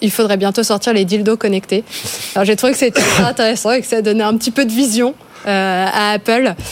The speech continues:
Non, à mon sens, à mon sens, c'est, ça reste très gadget. Je vois pas ce que ça pourrait faire de plus aujourd'hui, euh, qu'une Apple Watch. Effectivement, il y a déjà, euh, il y a déjà des entreprises qui en font. Alors ça va de cent dollars à trois cents dollars avec des modèles d'abonnement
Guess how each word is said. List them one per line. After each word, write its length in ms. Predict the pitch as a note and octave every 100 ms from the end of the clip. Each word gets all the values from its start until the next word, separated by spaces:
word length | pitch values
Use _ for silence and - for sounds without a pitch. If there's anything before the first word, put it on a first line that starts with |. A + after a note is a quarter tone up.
| - -
Non, 80 | G3+
à 120 | G#3
mon 140 | G#3+ G#3+
sens, 300 | A#3+ A3+ -
à 140 | G3
mon 120 | F#3+
sens, 220 | F#3+ G#3+ G#3
c'est, 300 | - F#3+ F3
ça 160 | F#3+
reste 180 | F3+ F3
très 160 | - F#3+
gadget. 320 | F#3+ F#3 G#3
Je 80 | G3
vois 160 | F#3+
pas 140 | F#3+ G#3
ce 60 |
que 60 | A#3
ça 140 | G3+
pourrait 180 | F3+ F#3
faire 200 | F3+ F#3+
de 80 | F#3
plus 400 | - G3 F#3+ -
aujourd'hui, 520 | F#3+ F#3 F3+ F3+ F#3+
euh, 260 | F#3 E3+ F3+
qu'une 160 | F3+ G3
Apple 240 | F3+ G3
Watch. 300 | G#3 A#3 -
Effectivement, 400 | G3+ G3 - G#3+
il 60 | G3+
y 20 |
a 60 | F3+
déjà, 380 | F#3 G3 F#3+
euh, 180 | F3+ F3 F3+ - G3+
il 80 |
y 20 | F#3+
a 80 |
déjà 280 | F3 F#3 F#3+
des 160 | F#3 F#3
entreprises 420 | F#3+ G3 - G3
qui 120 | -
en 100 | F#3+
font. 200 | F#3 A#3+
Alors 180 | A#3 F#3
ça 120 | -
va 160 | F#3+ G3+
de 160 | F3+
cent 240 | F3 - G3+
dollars 340 | G3+ G3+ G#3+
à 80 | G3
trois 180 | - F#3+
cents 160 | G3
dollars 360 | F#3 F#3 G3+ A3+
avec 220 | G3+ F3+
des 80 | F#3
modèles 280 | F#3 F#3 F#3+
d'abonnement 540 | F#3+ F#3 G3 G3+ G#3+